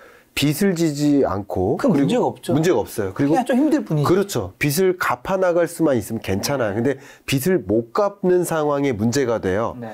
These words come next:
Speaker 1: 그게 바로 채권과 관련됩니다.
Speaker 2: 아.
Speaker 1: 그래서 채권을 제가 설명드리고 싶은데요.
Speaker 2: 네.
Speaker 1: 채권이라 함은
Speaker 2: 네.
Speaker 1: 기업들이 자금을 마련하는 방법이에요.
Speaker 2: 네.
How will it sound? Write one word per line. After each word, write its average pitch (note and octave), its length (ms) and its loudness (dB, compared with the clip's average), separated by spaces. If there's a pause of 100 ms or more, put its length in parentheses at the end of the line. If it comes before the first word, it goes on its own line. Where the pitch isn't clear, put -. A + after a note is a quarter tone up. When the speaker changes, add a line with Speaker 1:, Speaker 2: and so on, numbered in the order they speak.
(140)
Speaker 1:
그게 D#3 260 2
바로 C#3+ 220 0
채권과 E3 600 0
관련됩니다. F2 640 -6
Speaker 2:
아. E2 180 -12
Speaker 1:
그래서 C#3 160 0
채권을 F#3+ 640 0
제가 C3 160 -2
설명드리고 C#3 580 0
싶은데요. G#2 640 -2
Speaker 2:
네. - 200 -14 (420)
Speaker 1:
채권이라 G3 580 0
함은 A2+ 560 -2
Speaker 2:
네. G#2+ 240 -20 (340)
Speaker 1:
기업들이 D3 680 0
자금을 D#3 540 0
마련하는 A2+ 580 0
방법이에요. F#2 760 -2
Speaker 2:
네. - 180 -16